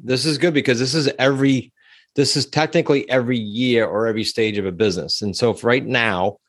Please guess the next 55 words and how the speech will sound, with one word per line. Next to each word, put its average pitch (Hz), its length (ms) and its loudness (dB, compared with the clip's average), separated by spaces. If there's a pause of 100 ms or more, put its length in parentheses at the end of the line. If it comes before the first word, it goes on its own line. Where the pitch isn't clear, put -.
(580)
there's 117 180 0
a 123 80 0
certain 131 380 -2
stages 123 340 -2
businesses 104 400 -4
go 95 220 2
through 80 420 -6
in, 104 200 -2
in, 110 260 -4
in, 110 320 -4
in 110 100 -4
my 107 220 0
eyes. 95 160 -4
And 107 80 0
it's 104 160 -6
sort 131 240 2
of 113 60 0
that, 113 260 2
I'll 117 80 0
break 131 160 0
it 110 80 -4
down 113 260 0
real 113 160 0
simple 107 320 -6
so 107 140 -8
we 107 40 -4
don't 104 280 -6
take 110 160 -6
a 107 40 0
lot 101 100 0
of 95 40 -8
time 104 220 -4
on 101 80 -4
it, - 60 -12 (360)
but 117 100 0
it's 110 120 -4
sort 131 240 2
of 123 60 0
the 120 180 2
zero 127 380 4
to 139 160 0
a - 20 2
million. 107 640 -2 (500)
I 113 80 0
don't 120 80 4
wanna 117 180 4
water 110 280 4
it 98 100 -2
down, 110 320 0
but 110 100 -2
it's, - 380 -6
it's 107 220 -4 (100)
easy 120 580 -2
or 110 140 4
easier 113 840 2